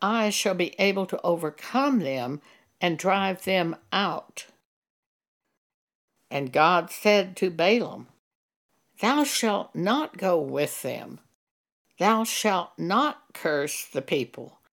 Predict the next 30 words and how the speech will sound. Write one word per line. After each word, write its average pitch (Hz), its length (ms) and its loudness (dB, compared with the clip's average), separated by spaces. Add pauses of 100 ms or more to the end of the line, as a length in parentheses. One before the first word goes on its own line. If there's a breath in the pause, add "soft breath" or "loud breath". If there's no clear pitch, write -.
(140)
for - 180 -2
they 220 240 2
are 220 100 2
blessed." - 840 2 (1600)
These 202 240 2 (140)
are 247 40 -4
the 214 80 0
children 147 480 -4
of 147 140 -2
Israel. - 500 -2 (1080 soft breath)
But 202 240 -4
Balaam 294 580 2 (340)
wanted 226 580 0
the 160 120 2
reward 160 960 -2 (500)
that 170 220 -2
the - 80 -8
king 190 320 -4
of 160 180 -8
Moab 160 400 -2
would 135 220 -12
give 160 240 -2
him. 113 260 -14 (1700)
The 196 100 -4
king 294 300 2
of 262 120 2
Moab 226 460 2
sent - 440 -2 (300)
even 220 400 0
more 202 480 0